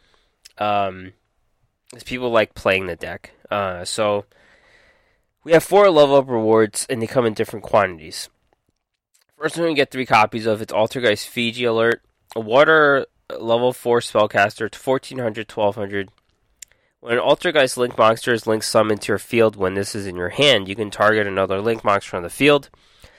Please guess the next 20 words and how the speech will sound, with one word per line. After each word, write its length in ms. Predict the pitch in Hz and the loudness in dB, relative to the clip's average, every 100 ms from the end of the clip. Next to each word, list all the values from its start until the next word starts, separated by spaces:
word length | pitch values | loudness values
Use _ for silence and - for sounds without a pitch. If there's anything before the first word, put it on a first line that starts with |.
| _ | _
Special 480 | - _ 139 143 185 | -20 _ -6 0 0
summon 420 | - 147 131 127 | 4 4 4 -2
this 180 | 117 113 | -4 -4
card 360 | - 113 107 - | 2 4 4 0
to 340 | - 117 104 - _ _ _ | -8 -6 -6 -12 _ _ _
your 280 | 107 107 101 | 0 2 2
zone 580 | 101 120 127 90 87 101 _ | 4 4 4 -2 -10 -18 _
that, 320 | 101 101 _ | 2 2 _
that, 160 | 104 - _ | -2 -2 _
that 200 | 101 - | -2 0
target 460 | - 110 104 - | 2 4 2 -6
points 360 | - 107 107 - | -2 -2 -2 -6
to. 260 | - 80 87 _ _ _ - | -12 -12 -12 _ _ _ -6
Also, 260 | 104 117 127 | -2 4 4
that 120 | - | 4
target 280 | 123 113 110 | 4 4 2
is 120 | 101 | -2
treated 280 | - 107 101 | -2 2 2
as 140 | 98 | 2
an 120 | 92 | -4